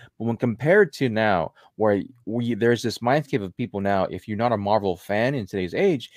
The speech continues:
you're not gonna go watch any other movie type of thing, right? If, if you're a Marvel fan, you're not really gonna go out your comfort zone to go watch other movies in a genre that isn't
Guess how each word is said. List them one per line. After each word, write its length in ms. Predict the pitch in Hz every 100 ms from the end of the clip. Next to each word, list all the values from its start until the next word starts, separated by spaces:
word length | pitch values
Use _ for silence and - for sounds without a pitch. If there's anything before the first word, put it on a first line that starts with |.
| - _
you're 100 | 160
not 140 | 277
gonna 100 | 240
go 100 | 180
watch 340 | 135 135 139 -
any 140 | 107
other 120 | 92
movie 280 | 90 92 82
type 200 | - -
of 80 | 87
thing, 120 | - 87
right? 240 | 104 - -
If, 180 | 107 -
if 160 | 131 -
you're 80 | 139
a 40 |
Marvel 220 | 147 147
fan, 200 | 120 151
you're 100 | 135
not 160 | 156 214
really 180 | 180 151
gonna 140 | 127
go 220 | 113 117
out 180 | 107 95 _ _ _ _
your 80 | 104
comfort 340 | 151 127 110
zone 300 | 98 95 90
to 80 | -
go 120 | 107
watch 520 | 95 90 95 92 - - _
other 220 | 101 104
movies 540 | 101 98 101 98 90 87
in 220 | 92 98
a 80 | 92
genre 580 | 87 98 107 98 90 85 _ - - _
that 260 | 98 90 _
isn't 420 | 113 123 117 110